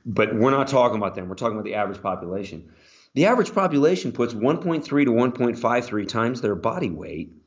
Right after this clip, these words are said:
through their hip joints when they exercise. Now, that is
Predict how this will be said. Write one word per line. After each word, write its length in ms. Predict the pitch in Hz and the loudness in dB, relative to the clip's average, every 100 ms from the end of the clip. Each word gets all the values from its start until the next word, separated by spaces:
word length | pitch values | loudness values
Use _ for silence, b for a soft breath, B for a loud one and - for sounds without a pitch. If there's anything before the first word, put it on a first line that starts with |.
| _ _ b b b b b _ | _ _ b b b b b _
through 460 | - 120 131 135 | 0 4 6 4
their 180 | 123 110 | 4 2
hip 240 | 147 214 | 2 0
joints 560 | - 101 87 80 - - | 0 -2 -2 -8 -10 -10
when 380 | - 107 110 113 | -2 2 4 4
they 320 | 104 107 110 | 4 4 2
exercise. 840 | - 226 - 107 76 69 - - - _ b b b b b b _ _ _ _ _ _ - | 0 -2 -2 -2 -2 -4 -8 -8 -10 _ b b b b b b _ _ _ _ _ _ 0
Now, 520 | 113 120 117 - - - - | 4 6 4 2 -4 -20 -10
that 420 | 101 143 196 - | 0 0 0 0
is 840 | 135 120 110 107 92 - - - | 0 2 0 -2 -4 -10 -14 -18